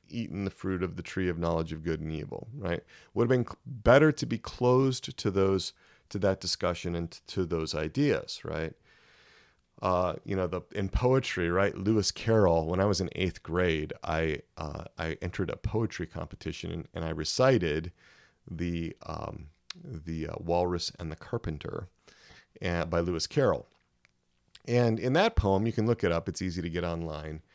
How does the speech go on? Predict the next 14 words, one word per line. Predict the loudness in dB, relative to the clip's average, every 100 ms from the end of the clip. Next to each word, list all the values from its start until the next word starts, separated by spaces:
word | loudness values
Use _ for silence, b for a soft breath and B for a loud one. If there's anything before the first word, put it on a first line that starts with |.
| b b
You | -2
can | 0 4
look | 2
at | 0 -4
the | -6
plight | -6 -6 2 2 2 -2
of | -2 0
the | -4 2
overly | 4 4 4 4 4 0 0
open | 0 2 0 0 -2
oysters, | -2 0 -4 -8 -12 -14 -16 -18 _ -6
right? | -4 -4 -8 -4
They | -2
were | 0 0